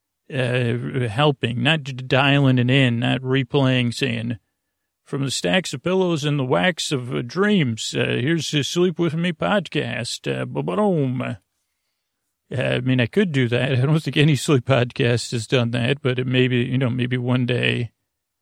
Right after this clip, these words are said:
maybe on a planet, you know, the over-caffeinated planet, they say, "Well, that works for us." Okay, where was I? Oh, don't have to listen. No pressure to fall asleep. I'll be here for about an hour. Oh, structure. So the intros, uh,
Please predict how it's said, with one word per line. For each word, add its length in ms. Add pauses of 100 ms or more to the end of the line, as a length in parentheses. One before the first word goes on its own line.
(160)
maybe 320
on 100
a 40
planet, 520
you 180
know, 160
the 120
over-caffeinated 1040
planet, 440
they 140
say, 220
"Well, 160
that 200
works 280
for 200
us." 380 (920)
Okay, 320
where 260
was 220
I? 120
Oh, 360
don't 300
have 200
to 80
listen. 480
No 120
pressure 380
to 60
fall 280
asleep. 280
I'll 80
be 140
here 120
for 160
about 280
an 140
hour. 420
Oh, 100
structure. 760 (720)
So 180
the 120
intros, 600
uh, 360